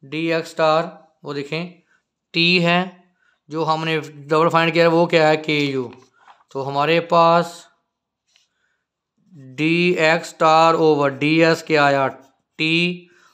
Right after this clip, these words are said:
और डी टू एक्स स्टार ओवर डी एस के अभी हमने निकाला के क्या था लास्ट पे हमारे पास, के,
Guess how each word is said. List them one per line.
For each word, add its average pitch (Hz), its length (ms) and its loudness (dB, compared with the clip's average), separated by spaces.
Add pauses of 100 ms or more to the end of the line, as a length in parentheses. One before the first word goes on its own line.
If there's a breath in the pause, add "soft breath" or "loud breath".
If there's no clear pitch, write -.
(120)
और 156 420 2
डी 165 300 0
टू 175 400 -2
एक्स 165 240 0
स्टार 156 380 2
ओवर 156 280 2
डी 143 140 0
एस 143 160 0
के 143 100 -6
अभी 147 160 -4
हमने 151 180 -2
निकाला 165 400 2 (680 loud breath)
के 170 440 0 (2750)
क्या 151 220 -4
था 156 220 -2
लास्ट 156 340 -2
पे 165 80 -2
हमारे 156 300 0
पास, 156 500 2 (1600)
के, 165 440 -2